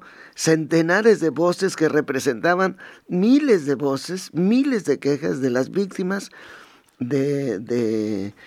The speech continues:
digámoslo así, el referente que tomamos fueron diez ejes temáticos que iban de la devastación ambiental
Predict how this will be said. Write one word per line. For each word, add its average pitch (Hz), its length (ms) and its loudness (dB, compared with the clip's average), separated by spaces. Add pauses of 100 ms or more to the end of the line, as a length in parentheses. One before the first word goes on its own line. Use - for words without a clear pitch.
(160)
digámoslo 170 580 0
así, 196 380 0 (260)
el 139 140 2
referente 156 480 0
que 147 100 2
tomamos 147 340 0
fueron 160 260 0
diez 175 360 0
ejes 170 300 0
temáticos 131 760 -4 (460)
que 143 140 2
iban 139 440 -2
de 90 280 -4
la 92 180 -2
devastación 123 640 -2
ambiental 135 880 -2